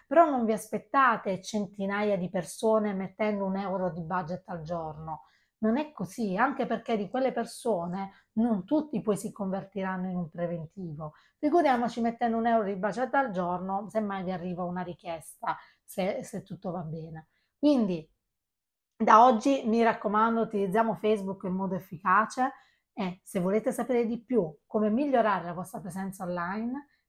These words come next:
non dovete fare altro che iscrivervi a questo canale attivando le notifiche. Io vi aspetto nel prossimo video.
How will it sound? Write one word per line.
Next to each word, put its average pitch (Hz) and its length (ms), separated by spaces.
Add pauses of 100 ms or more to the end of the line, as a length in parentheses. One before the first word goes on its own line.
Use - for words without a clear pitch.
non 180 140
dovete 190 220
fare 226 220
altro 160 380
che - 260
iscrivervi 277 600
a 285 80
questo 247 240
canale 220 480
attivando 190 560
le 220 100
notifiche. 180 640 (240)
Io 269 160
vi 254 80
aspetto 254 560
nel 220 180
prossimo 196 420
video. 160 360